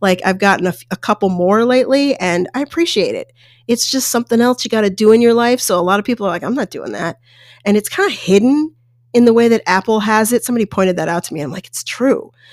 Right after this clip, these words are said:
The way that they have it, you have to sort of click on the actual show and then scroll down to the bottom, and then there's the whole thing there.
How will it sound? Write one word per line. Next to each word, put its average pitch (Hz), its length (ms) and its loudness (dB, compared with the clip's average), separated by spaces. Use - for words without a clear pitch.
The 196 120 -2
way 208 260 2
that 277 140 -4
they 247 100 0
have 196 280 2
it, 208 60 2
you 220 60 0
have 240 120 -2
to - 80 -6
sort 262 180 -6
of - 80 -8
click - 440 -2
on 196 180 2
the 151 80 -4
actual 208 480 0
show 214 600 2
and 196 160 2
then 190 140 4
scroll 214 720 4
down 254 340 6
to 262 60 2
the 202 80 2
bottom, 214 580 6
and 170 140 2
then 143 160 -2
there's 113 200 -6
the 175 60 -8
whole 220 220 0
thing 220 320 0
there. 214 320 0